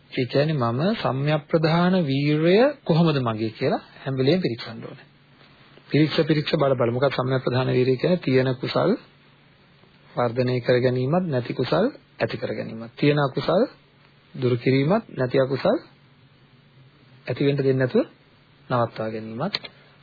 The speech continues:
අන්න ඒ හතර හැම වෙලේම පිරික්සන්න. හැම වෙලේම පිරික්ස පිරික්ස බලන්න ඕනේ මං එහෙම කරනවද? භාවනා කරන කෙනෙක් ඔන්න දැන් භාවනාව ඉවරයි.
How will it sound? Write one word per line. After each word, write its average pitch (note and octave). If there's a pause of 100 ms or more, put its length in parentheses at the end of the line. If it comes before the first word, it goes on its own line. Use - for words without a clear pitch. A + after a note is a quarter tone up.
(220)
අන්න D3 (160)
ඒ F3
හතර C#3+ (520)
හැම E3+ (120)
වෙලේම E3+
පිරික්සන්න. B2 (2000)
හැම C3
වෙලේම F3+
පිරික්ස D#3
පිරික්ස F3+
බලන්න D3+
ඕනේ C3+ (160)
මං D3+
එහෙම F3
කරනවද? B2 (800)
භාවනා C3+
කරන C#3
කෙනෙක් C3 (680)
ඔන්න C3
දැන් D#3+
භාවනාව C#3
ඉවරයි. C#3